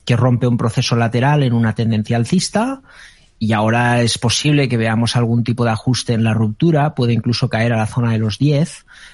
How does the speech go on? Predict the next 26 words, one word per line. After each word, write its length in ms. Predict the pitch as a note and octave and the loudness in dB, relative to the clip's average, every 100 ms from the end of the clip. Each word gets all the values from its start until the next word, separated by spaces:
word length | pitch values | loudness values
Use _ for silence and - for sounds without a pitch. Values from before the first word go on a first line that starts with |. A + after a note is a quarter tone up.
| _ - - | _ -16 -4
pero 180 | C3+ C3 | 2 2
eso 200 | C3+ D3+ | 2 2
no, 760 | C#3 C3 B2 A#2+ A#2+ A2 - | 4 2 2 0 0 -2 -4
no, 320 | - B2+ B2+ - | -2 0 0 2
no 140 | C3+ C#3 | 2 4
enturbia 680 | C3+ C#3+ C#3 C3+ A#2+ A2+ | 4 4 4 2 0 0
el, 260 | A2 A2 G#2+ | 0 -2 -2
el 200 | A#2 G#2+ | -2 -2
panorama 420 | A2+ A#2 A#2 A2 | -2 -2 -2 -2
técnico, 400 | A#2+ A2 G#2+ G#2 | -2 -4 -4 -6
es 100 | - | -6
claramente 460 | A#2 A2 A2+ A2 A2+ | -2 0 0 -2 -2
una 200 | A2 G#2+ | -2 -2
compra, 680 | B2+ C3+ C3+ C#3 D3 D#3 - - | -2 -2 0 0 0 -2 -6 -12
hay 140 | G#2 | -10
que 80 | A2 | -10
estar 180 | - G#2+ | -8 -6
tranquilo, 460 | G2+ A2 G#2 C#3+ C#3 | -2 -4 -2 0 0
veremos 340 | G#2+ G#2+ G#2 | 0 -2 -2
si 80 | A2 | -6
acelera 320 | - A2+ A2+ | -4 -2 -2
el 80 | A2+ | -2
precio, 460 | D3 - E3 G3+ | -4 -2 0 -2
pero 200 | - - | -2 -8
con 160 | - G2+ | -6 -6
stop 320 | G2 A#2 A2 | -4 -4 -6